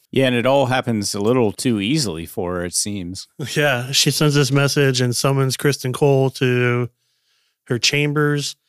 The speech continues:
Speaker 2: and she's <laughs> trying to get him to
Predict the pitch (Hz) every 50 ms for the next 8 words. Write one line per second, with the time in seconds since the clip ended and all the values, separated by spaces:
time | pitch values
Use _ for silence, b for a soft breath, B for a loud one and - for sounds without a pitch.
0 | _ _ _ _ _ _ _ _ _ _ - 123 120 117 117 117 117 117 120 120
1 | 120 117 120 113 - 135 131 123 - - - 156 151 170 160 160 143 160 139 131
2 | 139 139 127 139 143 139 139 135 135 135 135 127 - - - 135 127 120 117 113
3 | 117 117 117 117 117 120